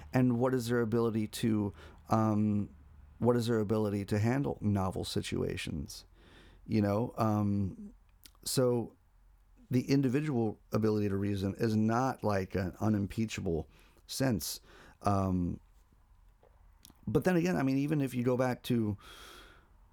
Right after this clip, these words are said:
religious absolutism, man, like, you know, we talked about people with religion versus people without religion. Um, but how much of the individual reason,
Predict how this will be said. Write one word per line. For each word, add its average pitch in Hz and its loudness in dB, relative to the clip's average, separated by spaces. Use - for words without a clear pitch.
religious 123 2
absolutism, 90 -2
man, 95 0
like, 87 -4
you 104 2
know, 98 2
we 104 0
talked 117 -2
about 104 0
people 131 2
with 120 0
religion 113 0
versus 104 -4
people 107 -2
without 110 2
religion. 104 0
Um, 107 2
but 123 2
how 143 2
much 175 0
of 165 -2
the 139 0
individual 120 0
reason, 113 -2